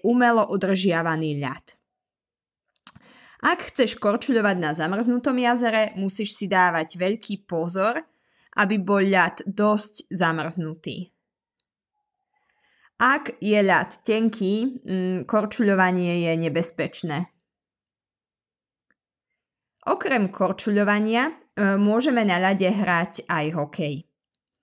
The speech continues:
Podľa mňa, e, je hokej veľmi náročný šport.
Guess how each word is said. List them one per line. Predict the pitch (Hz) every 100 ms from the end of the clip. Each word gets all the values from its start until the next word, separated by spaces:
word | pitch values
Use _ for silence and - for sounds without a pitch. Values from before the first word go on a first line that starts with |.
| - _ _ _ _ _ _
Podľa | - 269 294 285 226
mňa, | 208 180 190
e, | 247 262 - 196 185 180 180
je | 190 185 180 170
hokej | 196 214 220 254 185 180 -
veľmi | 180 214 233 214 202
náročný | 170 165 165 165 180 160
šport. | - - 135 123 - -